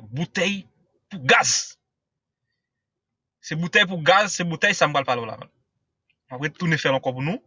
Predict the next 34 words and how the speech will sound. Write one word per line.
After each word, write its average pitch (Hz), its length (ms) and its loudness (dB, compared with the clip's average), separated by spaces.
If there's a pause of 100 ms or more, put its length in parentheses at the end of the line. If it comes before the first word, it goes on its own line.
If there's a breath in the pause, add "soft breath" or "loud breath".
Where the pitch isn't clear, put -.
(380 soft breath)
Ou 131 100 -16
klike 180 300 0
nan 165 160 6
remèd 151 240 2
natirèl. 135 460 0 (1500 loud breath)
Epi, 185 240 -4 (640)
e 135 220 -2
rive 185 240 2
ou 254 140 6
rive 202 260 2
nan 185 220 2
remèd 156 240 0
natirèl, 151 420 0
men 147 160 -2
boutèy 180 260 2
sa 156 120 0
m 131 40 0
ap - 80 -8
pale 127 160 6
avèk 120 200 -2
ou 135 120 4
la, 147 80 2
se - 160 -10
boutèy 139 400 2
sa. - 220 -4 (680)
Ki 165 120 -6
bon 170 320 -4 (360)
pou 175 120 -6
moun 214 240 0
ki 226 240 -4
gen 208 160 -4
pwoblèm 175 380 0 (180)
anemi. 208 380 2 (960)
Egzakteman, 214 680 4